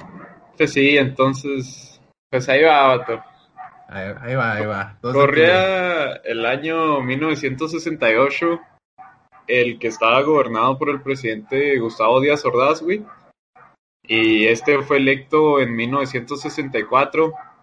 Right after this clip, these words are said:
Speaker 1: y, pues, logró hacer cosas importantes, güey. Pero, pues, básicamente en el D F, en el que modernizó el Hospital General, güey, emprendió la construcción del drenaje profundo,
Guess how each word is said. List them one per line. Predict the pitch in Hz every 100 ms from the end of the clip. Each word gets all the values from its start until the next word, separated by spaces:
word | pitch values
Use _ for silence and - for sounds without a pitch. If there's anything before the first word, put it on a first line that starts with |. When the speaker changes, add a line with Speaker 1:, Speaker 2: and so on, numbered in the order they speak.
| _ _
Speaker 1:
y, | 101 127 123 117
pues, | 113 135 131 - -
logró | 127 127 127
hacer | 143 175 170
cosas | 175 175 185
importantes, | 185 - - - 143 165 170
güey. | 170 156 - _
Pero, | 127 120
pues, | - 113 - - _ _ -
básicamente | 113 143 139 113 107 113
en | 135
el | 120
D | 107 107
F, | 127 147 143 - _ - - _ _ _ - - -
en | 160 113
el | 110 107
que | 117
modernizó | 113 117 117 117 117 113 120
el | 127 139
Hospital | 147 143 - - 123
General, | 143 139 117 127 147 151
güey, | 151 160 156 135 - _
emprendió | - 127 123 117 110 110
la | 131
construcción | 131 139 131 120 117 120
del | 139 139
drenaje | 131 107 107 113 147
profundo, | - 113 139 151 160 160 165